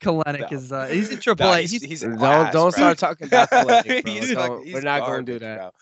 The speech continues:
Speaker 1: He's
Speaker 2: I mean,
Speaker 1: got
Speaker 2: that's a
Speaker 1: a
Speaker 2: win for you
Speaker 3: Kelenic
Speaker 2: guys
Speaker 3: garbage?
Speaker 2: at this point. He,
Speaker 1: He's
Speaker 2: that's a win
Speaker 1: striking
Speaker 2: for
Speaker 1: out
Speaker 2: you guys. He's
Speaker 1: thirty percent of his at-bats in triple A,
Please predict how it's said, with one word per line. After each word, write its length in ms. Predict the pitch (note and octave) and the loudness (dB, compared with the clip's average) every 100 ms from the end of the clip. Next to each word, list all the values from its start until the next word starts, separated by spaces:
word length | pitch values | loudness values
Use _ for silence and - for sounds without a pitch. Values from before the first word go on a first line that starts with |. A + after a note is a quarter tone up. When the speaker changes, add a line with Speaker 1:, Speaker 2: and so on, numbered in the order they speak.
| _ _ | _ _
Speaker 1:
He's 140 | A3 B3 | 0 0
Speaker 2:
I 40 | |
mean, 80 | B3+ | 2
Speaker 1:
got 120 | C4+ | 2
Speaker 2:
that's 100 | B3 | 4
a 40 | |
Speaker 1:
a 60 | G3+ | 2
Speaker 2:
win 140 | E3 | 0
for 120 | F3+ G3 | -2 2
you 40 | |
Speaker 3:
Kelenic 200 | F3 F3 | 2 4
Speaker 2:
guys 0 | D#3+ | 2
Speaker 3:
garbage? 200 | A#2 B2 | -2 -6
Speaker 2:
at 100 | B2 | -16
this 140 | B2+ - | -18 -20
point. 300 | - G2+ F#2+ _ _ _ - | -18 -18 -18 _ _ _ -18
He, 100 | E3 | -8
Speaker 1:
He's 60 | |
Speaker 2:
that's 180 | D3+ E3+ | -6 -4
a 20 | A3+ | -4
win 60 | A#3+ | -4
Speaker 1:
striking 140 | A#3 | -8
Speaker 2:
for 40 | G#3 | -10
Speaker 1:
out 120 | F3 | -10
Speaker 2:
you 100 | D#3+ | -8
guys. 280 | A#2+ E3+ F3 | -6 -6 -8
He's 100 | F#3+ | -10
Speaker 1:
thirty 40 | |
percent 360 | D3+ E3+ E3+ D#3+ | -8 -8 -8 -8
of 80 | D#3 | -6
his 120 | D3+ | -6
at-bats 520 | C#3+ C3 C3+ C3+ - | -8 -8 -10 -12 -12
in 120 | B2 A2+ | -16 -16
triple 400 | - C#3 A2+ | -18 -16 -14
A, 80 | G#2 | -16